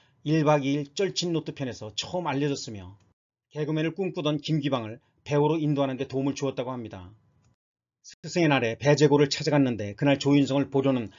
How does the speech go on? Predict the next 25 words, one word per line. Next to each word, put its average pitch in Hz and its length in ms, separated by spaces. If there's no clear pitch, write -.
학생들로 147 580
학교가 131 380
난리가 120 460
난 117 180
적이 123 160
있습니다. 98 460
조인성 160 560
오 170 280
기부, 117 380
탄자니아에 156 520
학교 151 300
세워 101 340
무럭무럭 156 600
자라는 117 540
삼백오십일 143 960
명의 110 260
꿈. 104 320
오늘의 160 320
양식, 143 360
돈을 175 380
사랑함이 139 580
일만 170 400
악의 175 380
뿌리가 202 260
되나니 107 400